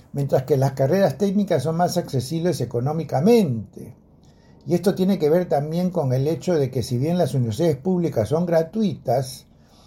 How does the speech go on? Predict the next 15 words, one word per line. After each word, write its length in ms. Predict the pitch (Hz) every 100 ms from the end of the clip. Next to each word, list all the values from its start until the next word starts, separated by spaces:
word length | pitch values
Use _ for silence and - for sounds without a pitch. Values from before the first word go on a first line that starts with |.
| - - _
la 400 | 127 120 123 123
competencia 800 | 151 127 135 185 214 208 175 139
por 160 | 127 120
acceder 560 | 120 - 110 147 196
a 140 | 156 160
ellas 340 | 196 185 139
o 80 | 123
mantenerse 760 | 120 117 117 123 190 180 -
en 100 | 131
ellas 480 | 165 196 165 131 127
en 80 | 113
las 140 | 104
carreras 500 | - 117 160 170 147
más 180 | 131 170
disputadas 800 | 175 135 123 107 180 165 165 -